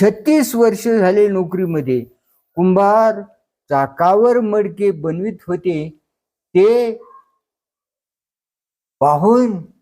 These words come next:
या तलाठी भाऊसाहेब यांच्या अंगात पूर्वीचा कुंभार शिरला. तो तहसीलदारांना म्हणाला, "मी याही पेक्षा चांगले माठ तयार करू शकतो." साहेब म्हणाले,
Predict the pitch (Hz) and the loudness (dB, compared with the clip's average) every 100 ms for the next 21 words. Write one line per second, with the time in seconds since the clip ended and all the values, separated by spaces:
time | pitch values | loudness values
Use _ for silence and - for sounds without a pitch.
0 | _ _ _ 139 165 180 175 139 151 180 | _ _ _ -4 0 0 0 0 2 0
1 | 202 226 160 185 185 - 160 160 156 143 | 0 -2 -2 -2 -4 -6 -6 -6 -6 -6
2 | 139 131 123 123 120 123 139 143 139 - | -6 -6 -4 -4 -2 -2 0 0 -2 -8
3 | 131 139 147 - 135 127 127 117 117 123 | -6 -6 -6 -2 -2 -2 -2 0 0 -4
4 | 123 160 95 73 _ _ _ _ _ _ | -6 -6 -6 -8 _ _ _ _ _ _
5 | _ _ _ 185 196 196 151 - 180 180 | _ _ _ 2 2 0 -6 -4 -6 -2
6 | 175 156 160 160 151 139 127 131 120 120 | -2 -2 -6 -6 -6 -4 -4 -4 -4 -6
7 | - _ _ _ _ _ _ 165 208 208 | -12 _ _ _ _ _ _ 2 4 2
8 | 165 151 135 156 196 240 240 - _ _ | 2 0 0 0 2 4 2 -2 _ _
9 | _ 180 180 - 196 196 196 139 135 139 | _ -2 -2 0 0 0 -2 -4 -2 -4
10 | 160 202 175 147 151 - _ 135 139 135 | -2 -4 -4 -6 -8 -10 _ -2 0 0
11 | 127 - 139 143 - 110 _ 107 107 _ | -4 -4 -4 -6 -10 -12 _ -12 -12 _
12 | _ _ _ - 147 170 180 185 185 190 | _ _ _ -6 0 2 2 0 2 2
13 | 180 180 | 2 0